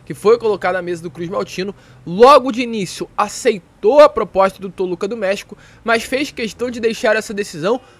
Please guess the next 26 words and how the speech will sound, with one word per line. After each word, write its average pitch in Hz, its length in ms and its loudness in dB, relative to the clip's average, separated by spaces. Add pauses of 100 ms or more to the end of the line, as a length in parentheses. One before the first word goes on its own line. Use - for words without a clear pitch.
(140)
nas 226 260 0
mãos 226 280 -4
do 240 80 -6
próprio 220 440 2
atleta. 190 480 -2 (220)
Se - 140 -8
ele 247 100 4
quisesse 190 500 -2
vir 233 360 -4
a 220 80 0
ser 190 240 -4
vendido, 165 580 -6 (640)
até 165 220 0
porque - 400 -2 (400)
terá 214 380 8
ali 202 340 2 (220)
uma, 160 720 -4
um 185 100 -4
aumento 214 580 -2
salarial, 185 680 2
né? 160 100 -4
Terá 160 240 -4
uma 185 160 -4
vo-, 190 400 -4
valorização 214 1040 -2
salarial 185 560 -2